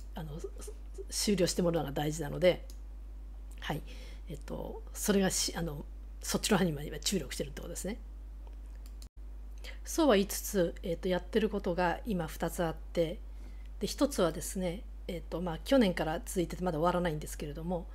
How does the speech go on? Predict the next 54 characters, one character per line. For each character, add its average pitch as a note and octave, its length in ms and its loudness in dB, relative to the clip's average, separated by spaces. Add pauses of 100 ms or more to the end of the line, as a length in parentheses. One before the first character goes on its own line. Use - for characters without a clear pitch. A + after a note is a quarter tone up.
(420)
日 A3 100 4
本 B3 220 10
に F3+ 140 6
お D#3+ 80 2
け D#3+ 180 0
る、 F3+ 300 0 (380)
そ - 140 -8
の、 F3 140 -8 (420)
応 G#3 140 6
用 G3+ 100 6
行 F#3 140 4
動 F#3 100 8
分 F3+ 100 2
析 E3 140 0
学、 D3+ 340 -4
エ G3+ 120 2
ー F3+ 40 4
ビ F#3+ 200 4
ー F3+ 40 6
エ - 20 6
ー E3 40 4
の D3 80 -4
で D3+ 100 -8
す - 160 -6
ね、 D3+ 160 -4 (440)
あ G3 40 -8
の、 D#3+ 80 -6
実 F3+ 360 4
践 F#3+ 60 4
者 - 240 0 (1400)
の G3+ 280 2
実 - 280 -4
態 F3 200 6
と - 120 -2
い F3+ 40 4
う E3+ 140 2
の G3+ 160 4
を、 F#3 240 2
あ F#3 120 -6
の、 D#3 360 -8 (1120)
明 F#3 200 2
ら E3+ 80 4
か D#3 100 -2
に D3+ 100 -2
す - 160 -4
る D3+ 160 -8 (580)
と - 80 -2
い D#3 40 0
う D#3 40 -4
こ E3+ 120 -6
と A#3+ 180 4
を、 - 200 0
あ F3 100 -8
の、 D#3 200 -8